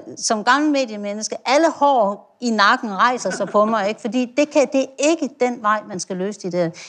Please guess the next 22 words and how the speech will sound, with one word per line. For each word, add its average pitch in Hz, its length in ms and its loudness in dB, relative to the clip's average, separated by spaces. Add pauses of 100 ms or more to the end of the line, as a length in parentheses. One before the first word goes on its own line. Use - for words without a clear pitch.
Altså, 196 180 4
hvis 220 180 2
vi 233 60 0
først 311 320 2
begynder 247 500 0 (580)
fra 226 100 2
statens 254 460 0
side 240 440 0 (300)
at 196 120 2
blande 214 300 0
os 214 140 -6
i, 214 240 -10 (180)
hvad 214 300 2 (360)
man 202 260 0
vælger 226 300 4
at 190 200 -4
prioritere, 180 720 0 (640)
øh, 180 540 2
på 190 180 2
redaktioner 190 480 0
rundt 175 180 0
omkring, 170 420 -4